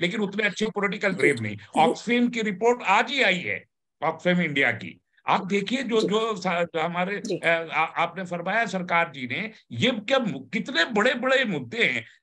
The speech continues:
Speaker 1: कितनी तेजी से उन मुद्दों को उठाना चाहिए।
Speaker 2: जी।
Speaker 1: हम हिंदू मुसलमान की बात, कांग्रेस भी वो उसमें उलझ जाती है, और, और असल मुद्दों की
Speaker 2: जी।
Speaker 1: जो सत्याग्रह करना है, भारत जोड़ो यात्रा की तर्ज पे जो सत्याग्रह है,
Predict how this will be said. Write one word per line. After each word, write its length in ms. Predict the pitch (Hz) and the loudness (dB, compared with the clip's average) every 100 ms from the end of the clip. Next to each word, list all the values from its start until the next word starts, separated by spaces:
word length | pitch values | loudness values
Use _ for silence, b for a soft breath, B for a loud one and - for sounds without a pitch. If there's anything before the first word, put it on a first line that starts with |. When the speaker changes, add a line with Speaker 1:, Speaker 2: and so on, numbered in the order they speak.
| - | -6
Speaker 1:
कितनी 300 | 185 185 294 | -6 -4 -6
तेजी 480 | 254 - 185 180 302 | -6 0 2 4 2
से 160 | 285 262 | 0 -2
उन 120 | 247 | 0
मुद्दों 380 | 190 170 247 277 | -2 -2 -2 -2
को 120 | 240 | -2
उठाना 360 | 220 156 165 190 | -2 0 0 -2
चाहिए। 360 | 180 160 165 | -2 0 0
Speaker 2:
जी। 60 | 226 B - | 0 B -2
Speaker 1:
हम 160 | 220 | 0
हिंदू 580 | 196 180 220 254 247 - | 2 0 -2 -6 -8 -12
मुसलमान 560 | 208 190 190 190 202 226 | -14 -8 -4 -2 -2 -2
की 100 | 233 | -4
बात, 300 | 190 214 - | 0 -2 -2
कांग्रेस 380 | 151 127 123 147 | -4 -2 -4 -8
भी 280 | 147 202 190 B - | -6 -6 -8 B -2
वो 140 | 190 | 0
उसमें 380 | 202 185 190 220 | 0 -4 -2 -4
उलझ 320 | 180 190 208 | 0 0 2
जाती 360 | 180 208 202 220 | 2 0 -2 -6
है, 120 | 220 | -4
और, 260 | 175 175 | 0 2
और 280 | 165 185 - 147 | 2 -2 -2 -6
असल 200 | 135 190 | -6 -6
मुद्दों 260 | 185 202 | -4 -6
की 120 | 202 | -4
Speaker 2:
जी। 260 | 220 240 226 | -6 0 2
Speaker 1:
जो 80 | 262 | 2
सत्याग्रह 680 | 247 175 240 220 240 277 | 0 -2 0 2 2 2
करना 360 | 269 233 190 185 | 2 0 0 0
है, 460 | 120 110 110 - _ _ | 0 -2 -4 -6 _ _
भारत 300 | 117 143 226 | 0 2 2
जोड़ो 260 | 190 220 233 | 0 -2 2
यात्रा 360 | 165 165 196 | 2 2 -2
की 140 | 233 214 | -8 -6
तर्ज 280 | 190 196 196 | -6 -2 -2
पे 80 | |
जो 140 | 220 220 | -2 -2
सत्याग्रह 540 | 175 175 196 190 180 | -6 -2 -2 0 0
है, 100 | 233 | 0